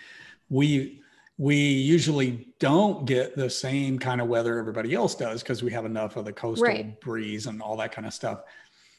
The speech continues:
Speaker 1: So you guys were a day ahead of us, right? So I think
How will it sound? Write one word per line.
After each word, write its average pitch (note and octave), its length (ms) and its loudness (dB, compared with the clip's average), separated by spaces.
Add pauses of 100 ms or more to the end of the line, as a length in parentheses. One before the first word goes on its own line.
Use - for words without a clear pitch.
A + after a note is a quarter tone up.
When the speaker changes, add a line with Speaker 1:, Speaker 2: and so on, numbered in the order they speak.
(120)
Speaker 1:
So - 140 -2
you C3+ 200 4
guys D3+ 300 6
were C3 160 4
a A#2 100 0
day B2 180 2
ahead C3 260 0
of A2 100 -4
us, C#3 300 -10 (180)
right? A#2+ 260 -2
So B2 360 2
I C3 160 2
think C#3 480 0